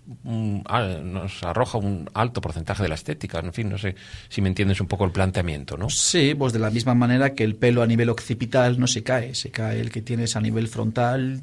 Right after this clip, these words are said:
Speaker 2: y temporal
Speaker 1: Ujú.
Speaker 2: y parietal. A, a nivel occipital, como no se cae, pues
Speaker 1: Sí.
Speaker 2: esos son los receptores hormonales que hay a ese nivel que son, son distintos.
Speaker 1: Ya, ya.
Speaker 2: Y con respecto a la barba, yo te diré que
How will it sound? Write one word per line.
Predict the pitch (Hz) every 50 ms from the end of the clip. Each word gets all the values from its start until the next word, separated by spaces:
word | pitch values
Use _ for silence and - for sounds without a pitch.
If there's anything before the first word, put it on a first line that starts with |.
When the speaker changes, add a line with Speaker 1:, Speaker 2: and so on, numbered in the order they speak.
| -
Speaker 2:
y | - 127
temporal | 104 120 107 110 113 131 120 123 123 127 139 - - -
Speaker 1:
Ujú. | 120 110 107 123 135
Speaker 2:
y | -
parietal. | 117 - 107 107 107 104 139 139 113 107 110 113 - - - 95 98 101 101 -
A, |
a | 117
nivel | 107 107 110 110
occipital, | 117 113 - - 113 110 113 107 117 117 123 131
como | - 120 117 110 107 107 113 127 - _ - _ _ _ _ _ _ _ _ _ _
no | - 117 110
se | 107 - 107
cae, | - 127 127 123 - - -
pues | - 104 101
Speaker 1:
Sí. | 110 123
Speaker 2:
esos | 107 107 107 107 - - - _ _ _ _ - - _
son | - - 120 113
los | 113 113
receptores | 113 113 113 - 113 - - - 123 120 120 -
hormonales | - 120 113 117 120 123 120 120 123 -
que | - -
hay | 110 110
a |
ese | 110 - 117
nivel | 117 117 117 127 135 135
que | 131 113
son, | - 139 131 127 117 127 - - - -
son | - - 147
distintos. | 139 113 110 - - 131 127 120 123 - - - - - -
Speaker 1:
Ya, | 113 120 117
ya. | 101 95 80 85 - -
Speaker 2:
Y | _ 123
con | 117 131 127
respecto | 123 120 - - 120 - - 120
a |
la | 117 113 113
barba, | 120 131 135 143 151 156 160 165 - - - -
yo | - 110 123 123
te | 127 131
diré | 123 120 123 123 139 143
que | - 123 110 117